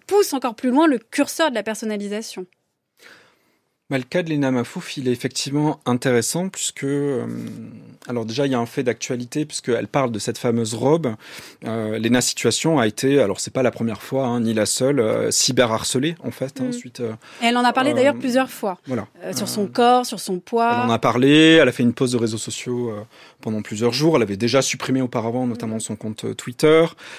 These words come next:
Speaker 2: Euh, effectivement, bon, monter, euh, les marches du Festival de Cannes, euh, et elle ne fait plus une taille trente-six. Euh, voilà.
Speaker 1: Mm.
Speaker 2: Ce qui a priori a choqué, euh,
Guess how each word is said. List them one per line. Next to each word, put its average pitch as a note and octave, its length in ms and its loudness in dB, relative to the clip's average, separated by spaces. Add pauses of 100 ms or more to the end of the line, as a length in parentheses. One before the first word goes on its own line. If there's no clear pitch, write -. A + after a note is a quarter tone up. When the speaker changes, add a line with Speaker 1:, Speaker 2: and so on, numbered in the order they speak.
(180)
Speaker 2:
Euh, A2 120 -2
effectivement, A#2+ 800 0
bon, A2+ 320 0
monter, A#2+ 420 0
euh, A2 360 0 (160)
les A#2 140 -2
marches C3 220 2
du A#2 80 -4
Festival A2+ 440 -2
de G2+ 80 -2
Cannes, D3 560 2 (160)
euh, G2+ 640 -2 (160)
et B2 80 0
elle G#2+ 140 0
ne G2+ 100 -4
fait - 100 -10
plus - 160 -6
une D#3+ 80 -2
taille D3 180 0
trente-six. - 560 -8
Euh, E3 120 -20 (320)
voilà. C4 160 -10
Speaker 1:
Mm. B3 60 -6
Speaker 2:
Ce A3+ 80 -10
qui G#2+ 100 -8
a G2+ 60 -4
priori A2+ 320 -2
a G#2 40 0
choqué, A#2 340 -8
euh, G#2+ 40 -12